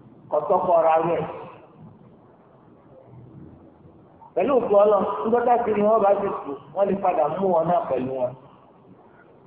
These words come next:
Nítorí pé ìgbà tí wọ́n bá mú lè jà, wọ́n sọ pé bò ní ṣe ṣe.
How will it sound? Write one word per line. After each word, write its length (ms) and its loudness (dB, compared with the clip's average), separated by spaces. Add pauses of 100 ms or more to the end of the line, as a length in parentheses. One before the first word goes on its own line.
(480)
Nítorí 240 0
pé 160 2 (180)
ìgbà 220 -2
tí 120 0
wọ́n 80 -2
bá 100 4
mú 200 2
lè 200 2
jà, 180 -2 (120)
wọ́n 220 -2
sọ 80 -2
pé 140 -2
bò 140 0
ní 160 -2
ṣe 200 -4
ṣe. 180 -6